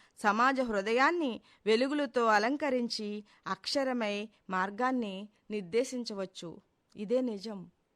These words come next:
శీర్షిక నిసివేదన. చీకటి మృంగిన వెలుతురు దీపం.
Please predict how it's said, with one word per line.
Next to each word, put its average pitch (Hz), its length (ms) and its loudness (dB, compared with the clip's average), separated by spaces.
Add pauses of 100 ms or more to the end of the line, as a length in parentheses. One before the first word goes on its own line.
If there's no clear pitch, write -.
(640)
శీర్షిక 262 580 -6 (480)
నిసివేదన. 240 840 -2 (540)
చీకటి 349 580 -2
మృంగిన 269 800 2 (300)
వెలుతురు 294 440 2
దీపం. 226 440 -4